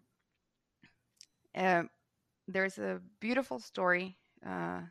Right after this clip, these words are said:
that my dad told me one time when he was alive. Um, he was in the mountains very deep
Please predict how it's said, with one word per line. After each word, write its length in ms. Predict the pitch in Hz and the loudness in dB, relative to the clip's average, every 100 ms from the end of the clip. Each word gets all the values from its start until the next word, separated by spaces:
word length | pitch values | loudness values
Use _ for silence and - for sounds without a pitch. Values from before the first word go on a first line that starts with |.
| - | -8
that 360 | 190 170 165 - | -2 0 -2 -6
my 160 | 175 | -2
dad 360 | 175 190 202 - - - _ _ | 8 8 8 4 -16 -20 _ _
told 240 | - 180 | -8 -4
me 240 | 180 180 175 - | -4 -6 -10 -10
one 180 | 190 185 | -8 -6
time 320 | 175 175 175 | -2 -2 -4
when 120 | 185 | -6
he 100 | 175 | -4
was 180 | 175 170 | -4 -4
alive. 340 | 180 175 175 - - - - - - - _ _ | -2 -2 -4 -8 -20 -20 -20 -20 -20 -20 _ _
Um, 500 | - 180 180 180 190 - _ _ _ _ _ _ | 0 2 2 0 -6 -12 _ _ _ _ _ _
he 720 | - - 240 226 226 226 226 - _ _ _ | -14 -4 -2 0 0 -2 -6 -10 _ _ _
was 560 | 196 196 196 - - - | 2 4 4 -2 -14 -8
in 200 | 190 185 | -4 0
the 80 | 170 | 2
mountains 760 | 170 180 196 190 190 185 170 | 4 4 2 0 -4 -4 -4
very 480 | 175 196 202 202 185 | 0 2 2 2 -4
deep 420 | 170 190 214 - | -8 -6 -6 -6